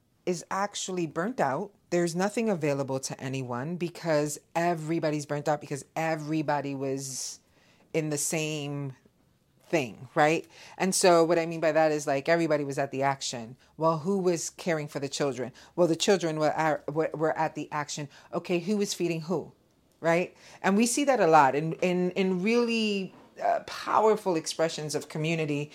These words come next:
powerful expressions of movement. There are people that are able to care for all these aspects. In, in really solid movement work that is thinking in terms of,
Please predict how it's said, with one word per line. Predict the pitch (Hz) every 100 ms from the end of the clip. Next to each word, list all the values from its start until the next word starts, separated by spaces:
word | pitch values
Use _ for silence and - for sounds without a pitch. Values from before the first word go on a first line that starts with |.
| - - _
powerful | - 202 196 202 175
expressions | 151 - 151 156 151
of | 147
movement. | 143 160 170 151 147 143 - _ - -
There | 165 160
are | 156
people | - 196 196 190 180
that | 165 156
are | 156 143
able | - 185 180 160 147
to | - 151
care | - - 185 185
for | - 165
all | 160 160
these | 147 143 -
aspects. | 147 151 - 139 - - - - - _ _ _ - - - - - -
In, | 190 190 185 185
in | - 190 185
really | 208 233 220
solid | - - 190 185 196 175
movement | 156 156 160 151 143 - 131
work | 151 147 - _
that | 147 147 143
is | 143 139
thinking | - 190 185 143 131 127 113 _ _ _ _
in | 156 139 135
terms | - 151 143 139
of, | 143 135 135 139 147